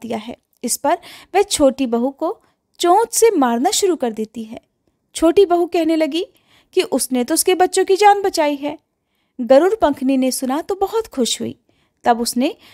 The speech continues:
सुरही सहित उन्हें स्याऊ के पास पहुंचा दिया। स्याऊ छोटी बहू की सेवा से प्रसन्न होकर उसे सात पुत्र और सात बहुएं होने का आशीर्वाद देती है।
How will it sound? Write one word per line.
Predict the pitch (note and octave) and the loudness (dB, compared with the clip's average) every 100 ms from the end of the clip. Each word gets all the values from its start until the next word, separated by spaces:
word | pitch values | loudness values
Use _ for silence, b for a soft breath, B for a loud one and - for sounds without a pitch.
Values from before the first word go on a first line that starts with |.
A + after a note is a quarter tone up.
| b | b
सुरही | - E4+ F4+ G4 A4+ | -2 2 4 4 4
सहित | F#4 F4+ G4+ | 2 0 -2
उन्हें | - C#4+ F4+ | -2 -2 -2
स्याऊ | - D4 C4 D#4+ | -2 2 4 2
के | F#4 | -4
पास | D#4 B3+ C4+ E4+ | -4 0 0 -2
पहुंचा | F#4+ F#4 F4 | -4 -2 -2
दिया। | B3 A3 - _ _ _ _ _ | -4 -10 -14 _ _ _ _ _
स्याऊ | - D#4+ E4 F#4+ A4 | 0 4 6 6 4
छोटी | F#4+ E4+ F#4 | 0 0 0
बहू | C#4 D4 D#4 F#4 | 2 2 2 -4
की | E4 F4+ | -4 -4
सेवा | - C#4+ D4 F4 | -2 -2 0 0
से | F4+ | -2
प्रसन्न | D4 C4+ - F#4 | -2 -2 -2 -4
होकर | D4 B3 D#4+ G#4 B B - | -2 -2 -2 -4 B B -8
उसे | D4+ G#4 G4+ | 0 2 2
सात | - E4 F#4 - | 4 4 4 0
पुत्र | E4+ - - | -10 -6 -2
और | - | -2
सात | C4 - D#4 F4 - | 0 2 2 2 -2
बहुएं | B3 B3+ F4 | -4 -2 -2
होने | D#4+ C#4+ | 0 -2
का | D#4+ F#4 | 0 0
आशीर्वाद | A#3+ - A3 G#3+ B3 B3+ | 0 -4 -4 -2 -2 -2
देती | D#4+ D4+ D4 | -6 -4 -4
है। | D#4 | -6